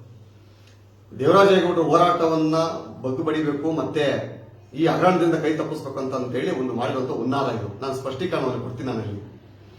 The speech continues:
ಏನು ಆ ವಿಡಿಯೋದಲ್ಲಿ ಕುಳಿತಿದ್ದಾರೆ ಮಹಿಳೆ ಅವರು, ಇದರ ಗ್ಯಾಂಗೇ ನನ್ನ ಹನಿ ಟ್ರ್ಯಾಪ್ ಮಾಡಕ್ ಬಂದಂತ ಗ್ಯಾಂಗು. ಈ ಗ್ಯಾಂಗ್ನ ಒಂದು ಮಹಾನ್ ನಾಯಕರು ಯಾರು ಅಂತ ಅಂದ್ರೆ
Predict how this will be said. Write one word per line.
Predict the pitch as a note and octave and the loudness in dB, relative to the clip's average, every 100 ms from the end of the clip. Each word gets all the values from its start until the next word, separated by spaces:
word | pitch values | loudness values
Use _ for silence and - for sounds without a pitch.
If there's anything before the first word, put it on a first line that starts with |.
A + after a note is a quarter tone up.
| - - - - - C3 | -20 -20 -20 -20 -6 4
ಏನು | G#3 G3 | 6 8
ಆ | E3 | 8
ವಿಡಿಯೋದಲ್ಲಿ | E3 F#3 E3 D#3 | 6 6 4 0
ಕುಳಿತಿದ್ದಾರೆ | D#3 E3 D3+ B2+ | 0 2 2 2
ಮಹಿಳೆ | B2+ D3 C3+ | 2 4 4
ಅವರು, | A2 - - - - - - - - - C3+ | 2 -2 -6 -12 -16 -18 -20 -20 -20 -14 -2
ಇದರ | G3 | 2
ಗ್ಯಾಂಗೇ | G3 C#3 D#3 F#3+ F#3 G3 - - - - - - - C3 | 2 4 4 6 8 6 4 -4 -12 -18 -20 -20 -12 0
ನನ್ನ | D#3 D#3 | 2 4
ಹನಿ | D#3+ | 6
ಟ್ರ್ಯಾಪ್ | F#3+ F3+ D3 D#3 | 6 6 4 2
ಮಾಡಕ್ | D#3 D#3 | 0 0
ಬಂದಂತ | C#3 C#3+ C#3 C3+ | 0 0 0 -2
ಗ್ಯಾಂಗು. | A2+ A#2+ B2 A2 G2+ - - - - - - - | -4 -2 -2 -2 -6 -12 -18 -20 -20 -20 -20 -2
ಈ | D#3 D#3 | 0 2
ಗ್ಯಾಂಗ್ನ | D#3 F#3 G3+ F#3+ F3 D3 - - - - - - - - - - - - - - - | 4 4 6 6 4 2 -2 -10 -16 -20 -20 -20 -20 -20 -20 -20 -20 -20 -20 -20 -4
ಒಂದು | D#3 F#3 E3 - | 2 4 4 4
ಮಹಾನ್ | C#3+ D#3 G3 F#3 | 2 4 4 6
ನಾಯಕರು | E3 E3+ E3 | 4 4 2
ಯಾರು | D#3 D#3+ | 4 4
ಅಂತ | D#3 C#3+ | 2 2
ಅಂದ್ರೆ | C#3+ E3+ | 2 4